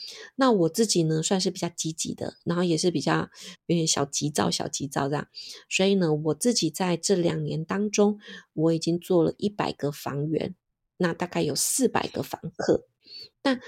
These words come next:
这四百个房客现在听起来就是说，哦，我可能一个月都有七位数的这种被动收入。可是事实上，它不是因为我很厉害，而是因为这个，这个产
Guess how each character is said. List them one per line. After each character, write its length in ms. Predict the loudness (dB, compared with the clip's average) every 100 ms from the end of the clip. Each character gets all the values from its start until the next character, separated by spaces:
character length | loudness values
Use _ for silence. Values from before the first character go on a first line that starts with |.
| -20 _ _
这 140 | 0
四 180 | 2 6
百 160 | 6 6
个 60 |
房 240 | 2 -2 0
客 140 | 0
现 120 | 0
在 60 | -2
听 180 | 0 -2
起 160 | -2
来 140 | -6 -2
就 120 | 0
是 80 | 0
说， 320 | 2 2 0
哦， 60 | -2
我 140 | 0 0
可 160 | -2
能 200 | -4 -4
一 120 | -4
个 160 | -2 2
月 240 | 4 2 0 -14 -16 _
都 100 | 4
有 120 | 4
七 280 | 4 0 4
位 120 | 4
数 220 | 4 2 2
的 140 | 2
这 140 | 0
种 280 | 0 -2 -2 -10 _ _ _ _
被 160 | 2
动 180 | 4 2
收 240 | 2 2 2
入。 260 | 2 -2 -2
可 120 | 0
是 180 | 2 2
事 200 | 2 2
实 80 |
上， 300 | 2 0 -2 -6 -20 -20 _
它 160 | -4
不 160 | 0 2
是 200 | 2 4
因 100 | 4
为 80 | 2
我 200 | 0 -4
很 220 | -4 -2
厉 160 | -2 -2
害， 300 | -4 -8 -10 _ -20 0
而 100 | 2
是 160 | 4
因 120 | 2
为 80 | 2
这 140 | 0 0
个， 260 | 0 0 -6 _ _ _ _
这 140 | 0
个 100 | 0
产 240 | 0 -6